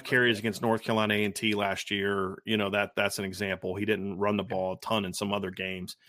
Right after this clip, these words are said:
Speaker 2: It, but when, when it's a big game, they will absolutely use him in that type of situation. And I'm actually gonna pull up his, uh, I'm very curious to see what his rushing numbers were last year,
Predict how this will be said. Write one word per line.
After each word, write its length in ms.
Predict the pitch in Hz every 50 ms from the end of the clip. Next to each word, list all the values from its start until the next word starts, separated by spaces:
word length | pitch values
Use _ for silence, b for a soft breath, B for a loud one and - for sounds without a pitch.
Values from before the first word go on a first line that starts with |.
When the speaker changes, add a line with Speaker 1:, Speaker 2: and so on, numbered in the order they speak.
| b b b b b _ -
Speaker 2:
It, 200 | - 123 - 120
but 180 | 123 120 - 117
when, 240 | 120 120 117 117 - -
when 180 | 127 120 113
it's 160 | 131 147 -
a 60 | 151 123
big 260 | 107 123 120 110 104
game, 460 | 107 120 143 135 110 101 98 98 98
they 140 | 101 107 135
will 200 | 135 113 104 107
absolutely 540 | 113 110 104 - - 113 120 117 101 95 92
use 280 | 92 107 120 113 104
him 340 | - 92 87 82 82 85 - _ _ _ _ -
in 140 | 110 107 104
that 200 | 101 92 - -
type 220 | 113 107 92 -
of 60 | -
situation. 600 | - 113 98 - 90 92 110 120 - - 92 90
And 100 | 92 95
I'm 120 | 104 113 120
actually 260 | 110 - - - 104
gonna 80 | 98
pull 220 | - - - 113 113
up 140 | 107 - -
his, 240 | 101 95 95 -
uh, 220 | 92 90 87 87 - - _ _ _ _ _ _ _ _ _ _ _ _ _ -
I'm 200 | - 113 139 147
very 220 | 120 127 123 117 104
curious 320 | - - 131 127 110 -
to 60 | -
see 180 | - - 120 110
what 140 | 107 107 98
his 200 | 101 95 92 -
rushing 320 | 104 107 107 - 107 101
numbers 320 | 95 95 90 85 90 90 -
were 220 | 104 95 90 87
last 360 | 85 87 87 85 - - -
year, 340 | 92 95 90 87 87 - -